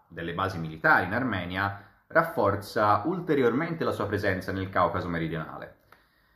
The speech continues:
E Putin poi manda anche un messaggio molto chiaro al primo ministro armeno Nikol Pashinyan, che paga di fatto il, la colpa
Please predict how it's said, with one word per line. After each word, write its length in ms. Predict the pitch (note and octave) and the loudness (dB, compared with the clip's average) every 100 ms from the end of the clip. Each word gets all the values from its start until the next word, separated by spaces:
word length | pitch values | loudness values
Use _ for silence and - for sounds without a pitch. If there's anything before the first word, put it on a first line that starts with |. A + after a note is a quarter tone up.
| _ _ | _ _
E 100 | - | -2
Putin 600 | G#3 F#3+ - F#3 E3 F3 D#3+ | -2 -4 -6 -4 -2 -2 6
poi 180 | D3+ | 6
manda 300 | C#3+ E3 C3+ | 8 4 6
anche 180 | C#3 D#3 | 4 4
un 60 | C#3+ | -2
messaggio 420 | C3+ B2+ G#2+ G#2+ | 2 2 2 0
molto 320 | B2+ E3 D#3 | 0 2 0
chiaro 680 | - A#2+ G#2 G#2 G#2+ G#2 G#2+ | 2 4 6 6 4 2 2
al 340 | G#2 G2+ G2 - | 2 2 0 -4
primo 300 | D3+ E3 C3+ | -2 0 0
ministro 840 | A#2 A2+ G#2 G#2+ G#2+ G#2 G#2 F2+ | -2 -2 -4 -8 -4 0 0 4
armeno 880 | C3 A#2+ G2 F#2 F2+ F2+ F2+ F2 - | 4 4 2 0 0 0 0 0 -4
Nikol 680 | A#2 A#2+ A#2 G#2 A2 A2 G#2+ | -2 -2 -2 0 0 0 0
Pashinyan, 800 | G#2+ G2+ - A2 G2 F#2 F#2 F#2 | 0 0 -2 -4 -2 0 0 0
che 140 | D3+ | -2
paga 240 | - C3 G2+ | 2 2 2
di 140 | A2 | 2
fatto 920 | - C3 - - C3 C3 C3+ - - _ _ | 4 4 2 -6 0 0 0 -6 -16 _ _
il, 240 | A2+ A2 A2 | -10 -2 2
la 580 | G#2+ G2+ G2 F#2+ F#2 F#2 | 4 6 6 4 2 2
colpa 880 | F#3 C#3 - - A2+ G#2 - - | 4 6 4 6 6 6 -4 -18